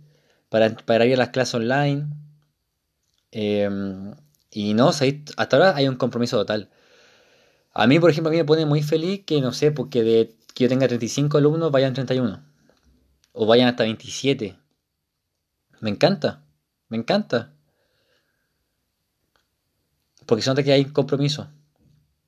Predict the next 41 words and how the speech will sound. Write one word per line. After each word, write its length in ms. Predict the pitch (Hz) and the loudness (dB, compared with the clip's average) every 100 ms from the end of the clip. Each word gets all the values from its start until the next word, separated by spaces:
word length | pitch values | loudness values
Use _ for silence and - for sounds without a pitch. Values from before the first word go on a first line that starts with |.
| _ - - _ _ | _ -20 -20 _ _
Y, 840 | 107 104 104 101 101 101 98 - - | -6 -4 -4 -6 -8 -8 -12 -16 -16
y, 440 | 113 104 104 107 | -10 -8 -6 -6
y 40 | 101 | -2
los 140 | 104 | -2
chiquillos 260 | 117 117 - | 2 2 2
se 120 | 110 | -2
ven 120 | 110 | -4
felices, 460 | - 117 113 98 - _ | -4 -4 -4 -12 -18 _
se 160 | - 110 | -12 -10
ven 140 | 110 | -10
felices. 460 | - 113 110 104 92 _ _ _ _ _ _ _ _ _ _ _ _ _ - | -6 -6 -6 -10 -16 _ _ _ _ _ _ _ _ _ _ _ _ _ -8
Y 200 | 104 107 | -6 -2
también 300 | 110 120 156 | 2 4 4
es 60 | |
importante, 1040 | 160 143 - 151 147 151 139 131 123 117 - - | 2 0 0 0 2 4 4 2 -2 -4 -12 -12
eh, 440 | 110 104 104 104 - _ _ - | -10 -8 -10 -14 -18 _ _ -4
que 120 | 120 | -2
este 160 | 127 | 0
compromiso 460 | 143 123 131 123 139 | 0 -2 -4 -2 -2
que 280 | 139 120 113 | 0 0 0
los 160 | 107 | -4
chiquillos 480 | - - 120 127 143 147 | -8 -4 -2 -2 -4 -12
se, 180 | - - _ | -20 -20 _
nos 480 | 127 107 - 110 101 | -14 -14 -14 -10 -10
están 160 | - 120 | 0 2
dando 180 | 120 117 | 2 0
a 40 | |
nosotros 520 | 98 - 117 123 131 | -4 -4 -4 -2 -4
y 20 | |
los 120 | 113 107 | -4 -4
apoderados, 500 | 107 101 110 139 147 | -4 -2 -2 -4 -4
también 360 | 110 113 120 | -4 -2 -2
hay 100 | 104 | -4
un 80 | 104 | -6
compromiso 340 | 107 101 113 110 | -8 -6 -6 -4
también 180 | 101 104 | -4 -2
de 40 | |
lo-, 120 | 101 | -4
de 120 | 104 98 | -4 -4
los 260 | 95 92 | -4 -6
profesores. 520 | - 92 92 143 135 | -12 -14 -4 -2 -2